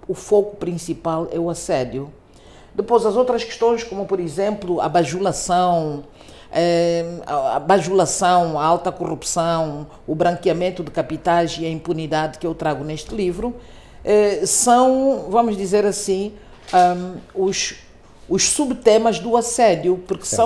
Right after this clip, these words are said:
Speaker 1: são eles que são o resultado, o assédio tem, de-, digamos assim, como resultado a bajulação que eu trago aqui neste livro,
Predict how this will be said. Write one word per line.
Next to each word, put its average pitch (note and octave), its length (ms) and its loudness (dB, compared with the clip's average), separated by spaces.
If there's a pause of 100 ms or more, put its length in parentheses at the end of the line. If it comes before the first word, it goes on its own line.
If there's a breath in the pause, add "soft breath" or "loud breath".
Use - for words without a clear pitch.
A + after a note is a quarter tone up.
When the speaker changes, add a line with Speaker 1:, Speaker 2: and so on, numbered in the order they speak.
Speaker 1:
são G3 80 0
eles F#3+ 460 -4 (380 loud breath)
que A#3 320 -2
são B3 360 0
o A#3 60 0
resultado, A3 1120 -2
o F3+ 120 0
assédio E3 680 -2 (520 loud breath)
tem, G#3 220 4
de-, F3 100 0 (240)
digamos F#3 300 -2
assim, F#3+ 280 -2
como F#3+ 200 -4
resultado F3+ 600 0
a - 20 0
bajulação F#3 840 0
que D#3+ 80 -10
eu D#3 60 -6
trago D#3 280 -2
aqui D3+ 180 -8
neste F3 300 -10
livro, G3+ 360 -6